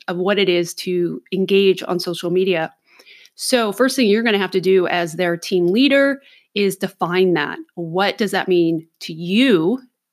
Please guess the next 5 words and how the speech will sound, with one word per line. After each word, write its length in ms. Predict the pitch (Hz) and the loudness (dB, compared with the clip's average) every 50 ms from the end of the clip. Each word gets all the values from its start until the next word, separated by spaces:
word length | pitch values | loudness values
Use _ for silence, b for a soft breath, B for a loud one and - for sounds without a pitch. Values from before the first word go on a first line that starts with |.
| _ _ _ _ _ - | _ _ _ _ _ -10
that 180 | 185 175 - - 165 | -8 -8 -8 -8 -6
they're 200 | 175 208 233 240 | -2 0 0 0
doing 600 | 196 202 185 170 165 165 160 165 170 202 214 - _ _ _ _ _ _ _ _ _ _ _ _ _ _ _ _ - | 2 2 2 2 2 0 0 0 -2 -2 -6 -8 _ _ _ _ _ _ _ _ _ _ _ _ _ _ _ _ -2
in 200 | 202 196 185 185 | 0 2 2 2
res-, 360 | 185 185 185 - - - - | 2 0 -2 -4 -10 -12 -14